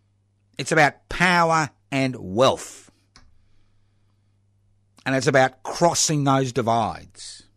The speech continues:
And public interest before corporate interest was established in two thousand and fifteen for that very reason. And if you actually look at the application form, you actually look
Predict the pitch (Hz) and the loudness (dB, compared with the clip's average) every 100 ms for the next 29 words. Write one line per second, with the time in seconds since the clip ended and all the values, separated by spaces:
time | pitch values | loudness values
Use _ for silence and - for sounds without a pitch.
0 | _ _ _ _ _ _ _ _ _ _ | _ _ _ _ _ _ _ _ _ _
1 | _ _ _ _ _ _ _ _ _ _ | _ _ _ _ _ _ _ _ _ _
2 | _ _ - 127 190 220 208 196 175 165 | _ _ -10 -2 2 2 2 0 -2 -4
3 | 165 - 151 - 170 170 135 104 98 101 | -4 0 0 2 -2 0 -2 -4 -8 -12
4 | 120 127 - 151 139 123 - 123 - 147 | -10 -8 -4 -2 -2 -4 -6 -10 -6 -6
5 | 135 123 123 127 127 110 131 - 113 98 | -4 -4 -4 -6 -10 -10 -12 -6 -4 -6
6 | - - _ 147 143 139 123 147 165 170 | -10 -20 _ 2 4 2 2 4 4 4
7 | 156 170 175 135 85 - _ _ _ _ | 4 2 2 -4 -8 -12 _ _ _ _
8 | _ _ _ _ _ _ _ _ _ _ | _ _ _ _ _ _ _ _ _ _
9 | _ _ _ _ - 147 160 175 165 - | _ _ _ _ -8 -4 2 4 2 -2
10 | 165 151 220 - - - _ _ _ _ | -2 2 2 2 -6 -16 _ _ _ _
11 | _ _ _ _ _ _ _ _ - 123 | _ _ _ _ _ _ _ _ -12 -4
12 | 151 143 147 156 143 147 151 127 110 82 | -2 -2 -2 -2 0 -2 -8 -6 -6 -6
13 | 82 - - _ _ _ _ 139 147 - | -10 -14 -14 _ _ _ _ -2 -2 0
14 | 165 151 202 - - | -2 4 4 2 -8